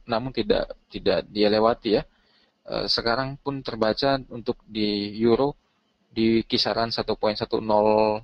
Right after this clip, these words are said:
tujuh puluhan ya, Pak Dwi, ya. Satu point satu nol tujuh puluhan ini, eh, tepat berada di pivot, eh, nilai netral. Juga memberikan signal kepada kita, eh, wait and see di mata uang euro, eh, dengan menanti sesi Eropa jam tiga waktu ini sebagian barat.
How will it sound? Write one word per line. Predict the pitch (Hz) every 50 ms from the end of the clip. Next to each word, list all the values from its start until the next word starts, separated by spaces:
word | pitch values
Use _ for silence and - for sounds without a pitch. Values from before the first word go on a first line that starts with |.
| - _ _ _ _ _ _ _ _ _ _ _ _ _ _ _
tujuh | - 113 110 123
puluhan | - 143 151 127 104
ya, | 107 120 131
Pak | - 117 117
Dwi, | 104 110 127
ya. | 156 -
Satu | - - 110 - 110
point | - - 117 117 117 117 113
satu | - 107 104 - 117 113
nol | 117 113 113
tujuh | 104 117 107 104 107
puluhan | - 107 113 113 123 127
ini, | 117 110 120 120
eh, | - _ _ _ _ - 104 101 104
tepat | - - - 113 107
berada | 107 104 104 104 104
di | 104 101 -
pivot, | - 101 - - 117 117 - - - -
eh, | - 98 95
nilai | 101 101 101 98 98
netral. | 101 98 - - - 98 - 50 - _ _ _ - - - - - - _ _ _ _
Juga | - 127 123 135 123
memberikan | 123 131 123 120 120 117 135 127
signal | - - 143 - 151 151 147
kepada | 143 143 123 123
kita, | 120 120 123 - - 143 151 156 160 156 - _ -
eh, | 120 120 120
wait | 120 127 - -
and | 127 135 135 -
see | - 160 156
di | 143 127 123
mata | 120 117 113 - 117 113
uang | 117 117 120 120 120 120 120 120 120 123 123 -
euro, | 131 123 120 123 147 143 - _ _ - 95
eh, | 110 113 110 110 110 113 113 117 117 117 117 117 117
dengan | 113 113 110 117 117 113
menanti | 113 113 113 110 113 - - 123
sesi | - 123 113 - - 117
Eropa | 113 113 113 110 110 - 123 120
jam | 113 110 104 104 104 107 107 107 107 107 - _ _ _ _ _ _ _ _ _ _ _ _
tiga | - 113 110 113 110 110 110 110
waktu | 107 - - 110 110
ini | 107
sebagian | 104 113 104 104 107 104 104
barat. | 104 104 104 123 135